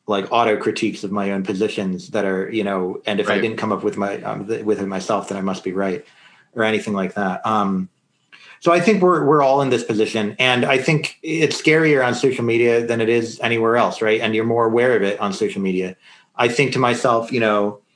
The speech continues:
Speaker 1: I can probably name most of my followers who have the most followers themselves, right? On Twitter, like, uh,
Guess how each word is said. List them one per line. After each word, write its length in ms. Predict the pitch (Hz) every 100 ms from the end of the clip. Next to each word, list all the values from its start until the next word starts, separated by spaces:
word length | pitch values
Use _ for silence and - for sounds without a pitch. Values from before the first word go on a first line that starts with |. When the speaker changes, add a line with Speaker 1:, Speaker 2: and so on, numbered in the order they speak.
| _ _ -
Speaker 1:
I 100 | 131
can 140 | 143
probably 340 | - 123 120 110
name 580 | 101 107 117 107 98 104
most 360 | 113 110 117 117
of 80 | 98
my 560 | 104 95 95 92 92 - _ _ _ _ _
followers 720 | - 127 120 117 107 98 -
who 140 | 110 113
have 180 | 110
the 60 | 98
most 220 | 101 98
followers 360 | - 104 104 95
themselves, 500 | 95 95 104 90 -
right? 280 | 104 104 -
On 140 | 98
Twitter, 400 | 95 113 104 98
like, 340 | 104 98 95 - _ -
uh, 140 | 120